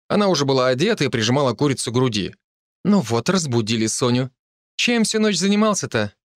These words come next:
"Хорошо проводил время с Индией и Валькирией". "Значит, дам им пригоревшего омлета", улыбнулась та и пошла в коридор. Я же потянулся и выполз с кровати. Мы здорово обжили комнату, и у нас и мебели прибавилось, и личных вещей.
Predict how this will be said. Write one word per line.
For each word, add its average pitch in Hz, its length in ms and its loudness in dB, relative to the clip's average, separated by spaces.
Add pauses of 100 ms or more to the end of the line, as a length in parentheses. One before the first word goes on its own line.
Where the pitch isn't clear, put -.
(540)
"Хорошо - 460 -4
проводил 151 500 2
время 147 340 2
с - 180 -6
Индией 143 380 0
и - 20 2
Валькирией". 113 920 -2 (520)
"Значит, 175 580 0
дам 160 220 0
им 151 180 0
пригоревшего 165 800 0
омлета", 98 560 0 (240)
улыбнулась 101 540 0
та 196 240 0 (220)
и 262 100 -2
пошла 127 380 -2
в - 80 -12
коридор. 104 500 -2 (480)
Я - 220 0
же 131 100 0
потянулся 135 560 0
и 113 40 2
выполз 117 360 -2
с - 60 -8
кровати. 95 640 -4 (500)
Мы 139 160 0
здорово 196 460 0
обжили 170 500 -2
комнату, 156 480 0
и 104 60 2
у 104 40 2
нас 110 300 0
и 214 80 2
мебели 143 380 0
прибавилось, 113 600 0
и 147 60 0
личных 139 420 -2
вещей. 120 560 -2